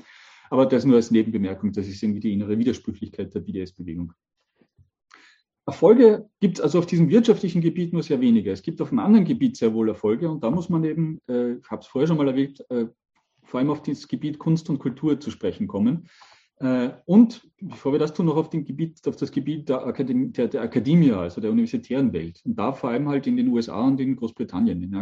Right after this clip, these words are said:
angelsächsischen Ländern auf den Universitäten sind die Israel-Boykotteure sehr stark, treten dort sehr aggressiv aus und, äh, führen eben dazu, dass das Leben für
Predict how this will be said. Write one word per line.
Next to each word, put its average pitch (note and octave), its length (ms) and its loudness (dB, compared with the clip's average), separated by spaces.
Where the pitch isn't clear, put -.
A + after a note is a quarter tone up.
angelsächsischen B2 640 -2
Ländern C#3+ 420 0
auf - 160 -8
den D3 100 0
Universitäten B2 720 0
sind C3+ 380 0
die A#2 160 0
Israel-Boykotteure C3+ 1500 -2
sehr C3 340 -2
stark, C3+ 440 -6
treten C3+ 260 -4
dort A#2 220 -6
sehr C#3+ 320 0
aggressiv C#3+ 500 -6
aus B2 340 -4
und, C3+ 280 0
äh, B2 220 -2
führen D#3 420 0
eben C3 320 0
dazu, C#3 360 -2
dass C3+ 200 -6
das - 260 -10
Leben C3 320 -2
für B2 380 -2